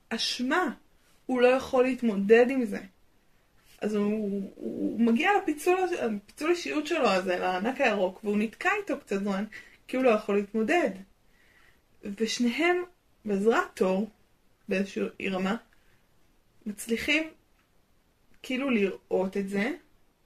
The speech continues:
ולהחליט, הם, שניהם עושים בחירה.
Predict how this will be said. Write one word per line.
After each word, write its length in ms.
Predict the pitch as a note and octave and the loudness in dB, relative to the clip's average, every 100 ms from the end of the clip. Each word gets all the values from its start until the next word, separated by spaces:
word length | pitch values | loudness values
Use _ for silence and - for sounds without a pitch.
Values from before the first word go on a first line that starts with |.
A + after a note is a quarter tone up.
| _ _ _ _ G#3 | _ _ _ _ -4
ולהחליט, 680 | G#3 A3 A3 - D#4+ D4+ - | 0 0 -2 -2 -2 -2 -2
הם, 180 | G#3 G3+ - _ | -4 -4 -6 _
שניהם 280 | - - C4 | -12 -4 -4
עושים 240 | C4+ C4 A#3+ | -2 -6 -6
בחירה. 320 | - G3+ | -6 -6